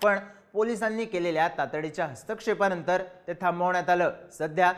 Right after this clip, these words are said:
मनसरमध्ये तणावपूर्वक शांतता असून जमावबंदीचे आदेश देण्यात आले आहेत. थोडक्यात, दर्ग्याखाली सापडलेल्या भुयार सदृश बांधकामामुळे दर्ग्याखाली मंदिर असल्याचा हिंदू संघटनांचा दावा आहे,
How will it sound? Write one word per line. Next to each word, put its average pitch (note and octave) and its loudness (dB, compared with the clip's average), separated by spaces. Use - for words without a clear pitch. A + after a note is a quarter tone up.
मनसरमध्ये G3+ -2
तणावपूर्वक F3 -2
शांतता D#3+ 0
असून G3 2
जमावबंदीचे F#3+ -2
आदेश D#3 0
देण्यात D#3 -2
आले E3 2
आहेत. E3 2
थोडक्यात, F3+ 2
दर्ग्याखाली G3 0
सापडलेल्या D#3 -2
भुयार C#3 -4
सदृश D3+ -8
बांधकामामुळे G3 0
दर्ग्याखाली G3+ 0
मंदिर F3 -2
असल्याचा E3+ -2
हिंदू D3 -6
संघटनांचा D#3 -4
दावा C3+ 6
आहे, G3 4